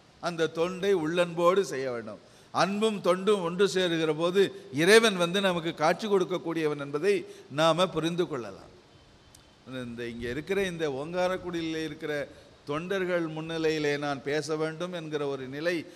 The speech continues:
எனக்கு ஏற்பட்ட போது எனக்கு ஒன்று தோன்றியது. என்ன தோன்றியது? ஒரு இத்ரி ஷான்னு ஒருத்தர் இந்த சூஃபி கதைகளை எல்லாம் தொகுத்து தொகுதி தொகுதியா வெளியிட்டார்.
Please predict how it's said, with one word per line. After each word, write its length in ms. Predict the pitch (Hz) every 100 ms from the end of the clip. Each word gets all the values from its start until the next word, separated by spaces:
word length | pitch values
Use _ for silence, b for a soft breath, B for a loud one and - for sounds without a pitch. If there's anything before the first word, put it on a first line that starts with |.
| B
எனக்கு 380 | 127 151 151 135
ஏற்பட்ட 480 | 143 170 175 160 160
போது 320 | 143 170 202
எனக்கு 300 | 190 165 151
ஒன்று 280 | 147 135 135
தோன்றியது. 600 | 131 139 135 123 107 95 - - - - - _ - -
என்ன 300 | 113 156 196
தோன்றியது? 1000 | 151 151 151 143 131 123 113 113 135 147 - - - - - - - 156
ஒரு 600 | 175 156 135 120 104 87 - - -
இத்ரி 460 | 147 170 233 240 202 -
ஷான்னு 580 | 160 170 190 180 190 175
ஒருத்தர் 280 | 143 143 117 - - - - - - - - - - -
இந்த 160 | 120 127
சூஃபி 520 | - 202 254 202 247
கதைகளை 460 | 202 196 196 185 175
எல்லாம் 280 | 160 202 214
தொகுத்து 420 | 185 185 185 220
தொகுதி 320 | 170 170 175
தொகுதியா 380 | 156 147 135 127
வெளியிட்டார். 600 | 147 156 120 104 -